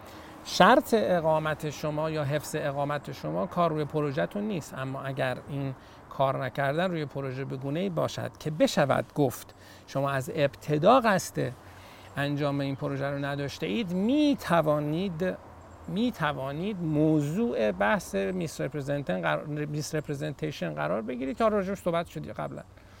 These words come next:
خب، حالا اینکه با چه مجموعه‌ای کار می‌کنید تو این چیزها هم تاثیر داره. حالا صحبتی که بعضی وقتا در جامعه می‌شه، چون یک، در کنار این ما این رو هم داریم، کسی که ال او اس می‌گیره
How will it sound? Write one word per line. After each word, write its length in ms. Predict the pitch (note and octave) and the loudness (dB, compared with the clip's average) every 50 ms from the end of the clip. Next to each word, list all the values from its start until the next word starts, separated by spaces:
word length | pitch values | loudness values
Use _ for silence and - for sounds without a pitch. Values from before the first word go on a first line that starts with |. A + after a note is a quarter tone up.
| - - - - - - - - - - - - - | -20 -20 -20 -20 -20 -20 -20 -20 -20 -20 -20 -20 -12
خب، 140 | - C#3+ C#3 - - - F#3 | -8 -8 -8 -8 -12 -12 -8
حالا 180 | D3+ D3 D3 | -4 -2 -2
اینکه 320 | D3 D3 D3 C#3 D#3+ D3+ D3 C#3 - - - - E3 E3 D3 C#3+ | -2 -2 -4 -4 -4 -4 -4 -6 -10 -16 -12 -10 -8 -6 -4 -4
با 80 | D#3 C#3+ | -6 -6
چه 160 | - - D#3+ | -4 -4 -2
مجموعه‌ای 360 | D#3+ D3 C#3+ C3+ C#3 C#3+ D3 | -2 -2 -2 -4 -4 -6 -4
کار 220 | - D3 C#3+ C#3+ | -2 0 0 0
می‌کنید 380 | C#3+ C#3+ C#3 - D#3 E3 F#3 F3+ | 0 -2 -4 -4 -4 -4 -4 -4
تو 120 | - - | -4 -4
این 120 | E3 D#3 D3+ | -2 -2 -2
چیزها 360 | - - - C#3+ C#3+ E3 E3 | -4 -8 -10 -6 -4 -2 -2
هم 60 | E3+ | -2
تاثیر 380 | D#3+ - C#3 C#3+ - - D3 B2+ | -4 -6 -6 -8 -8 -10 -14 -12
داره. 200 | - C#3 C3 C3 - - - - - - - - - - - - | -12 -12 -14 -14 -16 -20 -20 -20 -20 -20 -20 -20 -20 -20 -20 2
حالا 240 | - G#3 G3+ E3+ D#3 - - - - - - - - | 4 6 6 6 4 -2 -12 -20 -20 -20 -20 -20 -18
صحبتی 800 | - - - - - - G3 G3 G3 F#3+ - G3+ G3+ - - G#3+ | -14 -10 -8 -6 4 6 6 6 8 8 8 8 8 8 4 -2
که 540 | G3 - G#3 G3+ G3+ G3+ G3+ G3 G3 G3 - - F3 D#3 D#3+ | 0 2 2 2 2 2 2 0 0 -2 -6 -8 -10 -2 2
بعضی 360 | F3+ F3 F3+ F#3+ F3+ E3+ F#3+ | 4 4 4 4 2 -2 -4
وقتا 340 | F#3 F#3+ E3+ - - F3+ F3+ | -4 -4 -4 -2 -2 -2 0
در 200 | F3 F3+ F3+ F3 | 2 2 2 2
جامعه 460 | D#3+ F3+ F3 E3+ E3+ F3 F3 E3+ E3+ | 0 -2 -2 -2 -2 -2 -4 -4 -4
می‌شه، 580 | E3+ F3+ F3+ E3+ - - F#3+ F#3+ G3 G#3 G#3+ G#3 | -2 -2 -2 -4 -2 -2 -2 0 0 -2 -2 -4
چون 300 | - - G#3 G#3 G3 F#3+ | -4 -4 -4 -2 -2 -2
یک، 140 | G3 F3 - - - - - - - - - - - - - - - - - - - - - - | -4 -4 -6 -10 -18 -18 -18 -18 -18 -18 -16 -18 -18 -18 -18 -18 -18 -18 -18 -18 -18 -18 -8 -2
در 120 | C#3+ D3 | -2 -2
کنار 420 | D3 - - E3 D#3+ F3 G#3 A3+ G#3+ | -2 -2 -2 -2 0 0 0 2 2
این 240 | G3+ G3+ G3+ G3+ G3 | 0 0 0 -2 -2
ما 80 | G3 | -4
این 180 | G3+ G3 F#3 F3+ | -4 -4 -4 -2
رو 140 | F3 F3 D#3 | -2 -2 -2
هم 220 | D3+ E3+ F3 F3 | -2 -4 -2 2
داریم، 260 | F3 G3 F#3 D#3 C#3 | 2 2 2 2 -2
کسی 260 | - D#3 D3 - - | -4 -8 -8 -8 -10
که 260 | C#3 - D#3+ - C#3+ D3+ | -8 -8 -6 -4 -4 -4
ال 100 | D3+ D3 | -2 -2
او 100 | D3+ D3 | -2 -4
اس 260 | D3 D3 - - - | -4 -6 -6 -6 -6
می‌گیره 680 | D3 C#3+ C#3+ C3+ D3 D3+ D3 D#3+ F3+ G3+ A#3 A#3 A#3 | -6 -4 -4 -6 -6 -6 -4 -4 -4 -4 -4 -6 -8